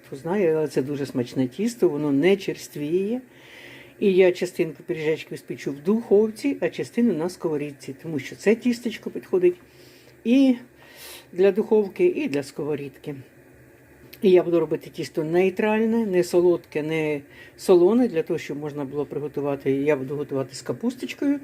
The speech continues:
можна і з картоплею, а можна і з повидличком, або навіть з яблучками, хто як хоче.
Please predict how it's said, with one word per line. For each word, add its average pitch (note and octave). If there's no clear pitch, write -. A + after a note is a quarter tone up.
можна F3
і G#3
з A#3
картоплею, C4+
а E3+
можна G#3
і F3+
з -
повидличком, F3+
або D#3+
навіть D#3+
з C3+
яблучками, C#3
хто A3+
як E3
хоче. C3